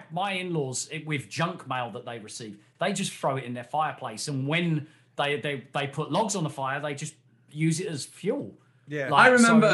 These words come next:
Speaker 1: so
Speaker 3: I remember when the internet first became, like, prevalent, like, when everyone started getting an email address.
Speaker 1: Yeah.
Speaker 3: Like, I was probably, like, like, a general age was, like, I was thirteen, so I mean, that's
Speaker 1: Yeah.
Speaker 3: like twenty, twenty years ago or whatever. Um, my grandma,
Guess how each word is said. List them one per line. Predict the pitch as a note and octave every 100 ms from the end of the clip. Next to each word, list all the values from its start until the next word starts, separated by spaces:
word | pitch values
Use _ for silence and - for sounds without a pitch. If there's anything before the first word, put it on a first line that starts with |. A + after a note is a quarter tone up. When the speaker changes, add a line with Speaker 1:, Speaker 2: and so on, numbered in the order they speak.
| D#3+
Speaker 1:
so | - E3 _ -
Speaker 3:
I | F3 A3
remember | A3 G#3+ G3+
when | F#3+
the | F3 F3
internet | F3+ E3 C3+ -
first | - A#2+ -
became, | A#2 B2+ A#2+ A#2
like, | A2+ A2 -
prevalent, | C3+ A#2+ A2+ G#2+ G#2 -
like, | A2 A2
when | A#2+ A#2+ A2+
everyone | B2+ B2+
started | A2+ B2+ A#2+
getting | B2+ A#2
an | A#2+
email | C3 B2 A2
address. | G2 G2+ - - - - -
Speaker 1:
Yeah. | D3 C3+
Speaker 3:
Like, | C3+ C3+
I | D#3
was | C#3
probably, | D#3 D3
like, | C3+ B2+ A#2 - - _ _ _ - D#3 F3
like, | D#3+ C#3+ - - - C#3
a | C#3
general | D3+ D3 D3+ C3+ B2
age | A#2+ A2
was, | A2+ A2+ A2+ -
like, | A#2+ A#2
I | C3+
was | C3 -
thirteen, | C#3 C3 B2+ B2+ A#2
so | A2 A2+
I |
mean, | A2+ A#2
that's | D#3
Speaker 1:
Yeah. | B2+
Speaker 3:
like | -
twenty, | - C3+ B2
twenty | - D3 C#3+ C3
years | A2+ B2 A#2
ago | A2 A2 G#2+
or |
whatever. | G#2+ G#2 G#2 G2+ - - - - _ -
Um, | D#3 D3+
my | E3+ E3+
grandma, | D#3 G#3+ G3+ E3 C#3